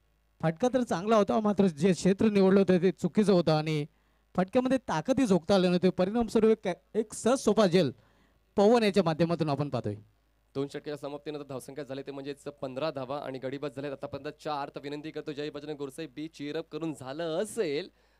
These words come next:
Speaker 2: तर लगेच आपलं क्षेत्ररक्षण पांगवा, कारण आपल्याकडे अजूनही वेळेची, वेळेचं बंधन आहे. नवीन गोलंदाज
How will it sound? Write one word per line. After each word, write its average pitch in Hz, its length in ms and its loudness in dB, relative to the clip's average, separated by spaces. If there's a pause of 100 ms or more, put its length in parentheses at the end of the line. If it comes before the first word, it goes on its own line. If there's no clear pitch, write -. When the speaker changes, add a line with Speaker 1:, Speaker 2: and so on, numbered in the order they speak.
(100)
Speaker 2:
तर 170 60 -10
लगेच 170 300 -8
आपलं 175 180 -8
क्षेत्ररक्षण 160 420 -8
पांगवा, 147 420 -6
कारण 156 260 -8
आपल्याकडे 156 380 -8
अजूनही 151 280 -4
वेळेची, 156 640 -4 (100)
वेळेचं 147 260 -2
बंधन 147 280 -6
आहे. 147 200 -6 (300)
नवीन 147 260 -6
गोलंदाज 160 300 0